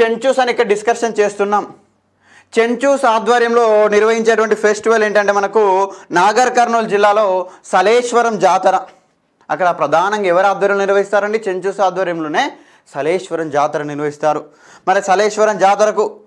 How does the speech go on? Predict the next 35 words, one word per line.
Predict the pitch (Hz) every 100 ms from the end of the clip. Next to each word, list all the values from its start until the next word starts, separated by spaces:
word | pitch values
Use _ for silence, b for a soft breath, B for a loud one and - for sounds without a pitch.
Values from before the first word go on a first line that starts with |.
| b b -
ఆ | 180
యొక్క | 208 208
ఏరియాకు | 208 196 214 220 208
ఉన్నటువంటి | 214 208 202
పేరేంటిది? | 165 208 220 226 214 127 - _
తెలంగాణ | 170 190 202 202 202 196
అమర్నాథ్ | 175 202 190 202 208
అంటాం | 208 208
మనం | 202 202 190
దాన్ని. | 175 143 - _ _ _ -
తెలంగాణ | 156 180 190 220 - B B -
అమర్నాథ్ | 143 160 143 156 170
అంటాం. | 165 170 135 B 143
మరి | 147
అమర్నాథ్ | 165 170 170
అంటే | 170 165
అక్కడ | 156 170
ఉత్తర | 156 151 170
భారతదేశందే | 165 165 160 170 165 165
కాదు, | 175 196 185 B B -
తెలంగాణ | 156 180 180 175
అమర్నాథ్గా | 170 175 175 175 175
పేరుగాంచింది | 170 170 185 190 170 170
ఏంటిది? | 208 220 170 B B 131
ఆ |
యొక్క | 143 143
సలేశ్వరం, | 143 165 170 165 151 139
మల్లెల | 147 156
తీర్థం | 151 143 - 135
యొక్క | 135 143 131 127 139 B 120
నాగర్ | 135 165 170 156
కర్నూలు | 151 151 139
జిల్లాలో | 127 139 170 160
ఉన్నటువంటి | 147 131 135
ప్రాంతాలు. | 110 135 151 151 151